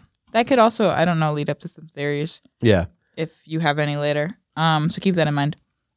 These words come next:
Speaker 2: He, she,
Speaker 1: Um,
Speaker 2: she also says, uh, "Demerol will do that."
Speaker 1: Yeah.
Speaker 2: In refer-, in reference to wasn't making sense.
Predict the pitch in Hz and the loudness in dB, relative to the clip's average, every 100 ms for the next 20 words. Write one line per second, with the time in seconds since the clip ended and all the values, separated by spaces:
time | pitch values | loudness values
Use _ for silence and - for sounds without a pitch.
0 | _ _ _ 120 117 - - 190 202 202 | _ _ _ -2 -2 -4 -4 0 2 2
1 | 196 196 196 196 190 147 143 135 123 107 | 2 2 0 0 2 0 0 0 0 -2
2 | _ _ _ _ - 120 104 - - _ | _ _ _ _ -2 0 0 -6 -18 _
3 | _ 127 151 180 151 135 113 98 104 90 | _ -2 0 2 4 4 2 2 0 0
4 | 87 - _ - 180 165 147 131 135 156 | -4 -8 _ -4 2 4 6 4 4 2
5 | 135 131 135 120 - 123 117 120 110 107 | 4 2 2 0 2 2 4 2 2 0
6 | 104 110 | 2 2